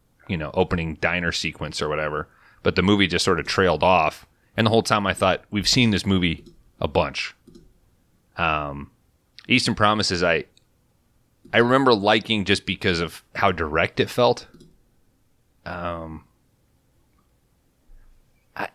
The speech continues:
I don't know what it is, and we'll talk about it as we get into this. He just, uh, his style,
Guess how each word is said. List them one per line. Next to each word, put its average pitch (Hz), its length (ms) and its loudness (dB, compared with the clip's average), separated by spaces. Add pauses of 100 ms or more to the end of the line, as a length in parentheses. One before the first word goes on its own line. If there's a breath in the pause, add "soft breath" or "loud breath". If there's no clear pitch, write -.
(120)
I 98 100 -4
don't 127 100 -2
know 160 140 6
what 165 100 4
it 147 100 4
is, 170 240 4
and 113 340 0
we'll 120 160 2
talk - 280 0
about 120 260 4
it 117 80 4
as 107 140 6
we 113 100 -4
get 113 160 2
into 104 220 0
this. 123 300 2 (360)
He 110 140 0
just, 110 320 0 (180)
uh, 85 120 -10 (240)
his 110 220 2
style, 101 640 2